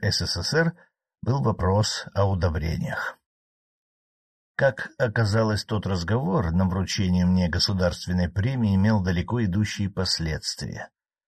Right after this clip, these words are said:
Член-корреспондент Академии наук С С С Р Мишустин,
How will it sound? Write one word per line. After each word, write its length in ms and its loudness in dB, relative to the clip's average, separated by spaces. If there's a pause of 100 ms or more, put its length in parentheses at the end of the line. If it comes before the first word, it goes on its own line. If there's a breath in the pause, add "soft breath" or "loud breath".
(140)
Член-корреспондент 1120 -2
Академии 460 0
наук 400 2
С 180 -2
С 180 -2
С 120 -4
Р 180 0
Мишустин, 760 -2